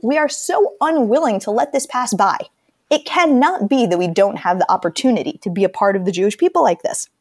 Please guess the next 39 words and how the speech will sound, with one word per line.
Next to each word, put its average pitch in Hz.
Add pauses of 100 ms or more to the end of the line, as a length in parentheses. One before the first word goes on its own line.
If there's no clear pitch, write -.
(540)
And 240
God 233
said, 233
"You 196
know 190
what? 302 (640)
If -
you 165
care 240
that 190
much, - (420)
even 392
though 294
it 226
makes 240 (280)
absolutely 285
no 294
sense 269
to 190
commemorate 214
a -
historical 247
event 208
on 208
the 208
wrong 190
historical 320
date, - (1040)
I 180
will 170
let 180
you 202
do 226
it," - (640)
right? 202 (1120)
What's 190
the 285
point 180
of, 170